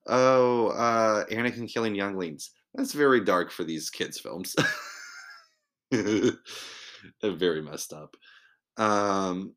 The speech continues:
<clears throat> and then we have Mustafar and the, the, the poor separatists getting, uh, locked in there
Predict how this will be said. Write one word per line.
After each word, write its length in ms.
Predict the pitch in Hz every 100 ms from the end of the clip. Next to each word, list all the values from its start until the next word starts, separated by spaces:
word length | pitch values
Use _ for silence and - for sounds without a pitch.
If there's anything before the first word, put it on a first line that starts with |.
| _
<clears throat> 80 |
and 840 | - - 127 143 135 135 110 85 78 _ _ _ _ _ _ _
then 200 | 113 117
we 100 | 120
have 140 | 117 95
Mustafar 1000 | 95 98 - 101 - 87 78 73 73 - -
and 600 | 87 87 85 85 85 82 - -
the, 200 | 90 98 - -
the, 260 | 113 107
the 160 | 107 104 -
poor 520 | - - - 131 123
separatists 1000 | 113 - - - - - - - - - - - - - _ _ 90
getting, 500 | 98 90 87 87 85
uh, 520 | 82 80 78 76 78 _ _ _ _ _ _ _
locked 380 | 104 95 87 -
in 180 | 78 73
there 360 | 71 73 76